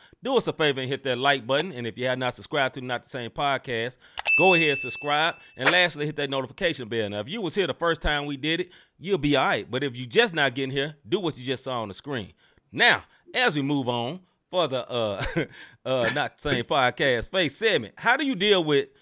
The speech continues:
becoming stagnant in your walk or any part of your li-, part of your life. When we say walk, your Christian walk, or any part of your life. You can be stagnant at a job. You can be stagnant, like I was talking about with, uh, working out,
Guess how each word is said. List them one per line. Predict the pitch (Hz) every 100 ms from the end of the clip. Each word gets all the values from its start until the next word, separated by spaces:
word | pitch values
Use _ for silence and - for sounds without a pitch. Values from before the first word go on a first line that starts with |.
| _ -
becoming | 135 - 185 143
stagnant | - - 196 202 180 143 117 -
in | 143 220
your | 208
walk | 156 123 123 123 _ _ -
or | 139
any | 151 143
part | - 131 123
of | 123
your | 123
li-, | 147 170 - - _
part | - 170 156 131
of | 120
your | 120
life. | 135 131 95
When | 107
we | 131
say | 131
walk, | 113 127 127
your | 120
Christian | - 220 - 120
walk, | 101 - _ _
or | 190 202
any | 254 220
part | - 151 127
of |
your | 117
life. | 110 87 - _
You | -
can | 127
be | 127
stagnant | - 123 104 92 92
at | 85
a |
job. | 80 139 160 151
You | 135
can | 113
be |
stagnant, | 107 143 123 117 110
like | 110
I | 110
was | 104
talking | - 127 117
about | 113 113 92
with, | 107 107 -
uh, | 101 95
working | 110 107 110
out, | 147 170